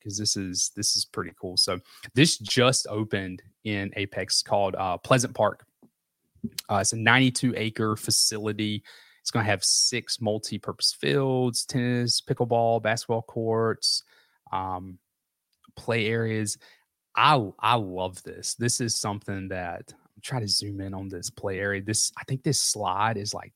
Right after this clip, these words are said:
thirty, thirty feet. Ah, I don't think I'm gonna be able to zoom in. Ah, that's a bummer. It's not letting me. Anyway, look it up on your own.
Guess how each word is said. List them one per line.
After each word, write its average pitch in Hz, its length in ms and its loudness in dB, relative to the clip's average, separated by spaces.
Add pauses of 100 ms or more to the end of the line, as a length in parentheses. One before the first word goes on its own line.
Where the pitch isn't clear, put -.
thirty, 107 440 -4 (680)
thirty 110 240 -6
feet. - 520 -8 (140)
Ah, - 200 -10
I - 40 -12
don't 101 160 -14
think 98 140 -14
I'm 92 100 -18
gonna 95 120 -20
be 98 80 -10
able 92 140 -12
to 107 60 -6
zoom 101 300 -4
in. 101 260 -6 (1120)
Ah, 113 280 0
that's 113 220 -4
a 104 40 0
bummer. 98 280 0
It's - 120 0
not 92 140 0
letting 98 220 4
me. 101 120 0 (320)
Anyway, 123 240 10 (220)
look 147 160 8
it 165 60 10
up 147 120 8
on 127 120 6
your 113 80 6
own. 110 320 4